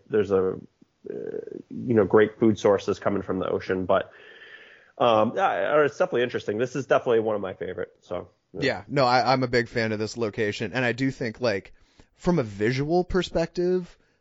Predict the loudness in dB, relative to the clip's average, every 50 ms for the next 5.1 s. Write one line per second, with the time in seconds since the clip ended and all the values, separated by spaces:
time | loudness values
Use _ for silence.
0 | _ _ -4 -4 -2 0 0 0 2 2 2 0 0 0 -4 -4 -4 -4 -6 -6
1 | -4 -2 -2 0 0 0 0 0 0 -2 -4 -8 -6 -4 -2 -2 -2 -2 -4 -4
2 | -8 _ _ -6 -2 -2 0 0 -2 -2 -2 -2 -2 -2 -2 -2 -2 -2 -4 -4
3 | -6 -6 -4 -6 -6 -8 -8 -8 -6 -4 -2 -2 -2 -2 -2 -2 -4 -6 -10 -10
4 | -10 -6 -4 -4 -4 -2 -4 -2 -2 0 0 -2 -2 -4 -8 -14 -10 -6 -6 -6
5 | -8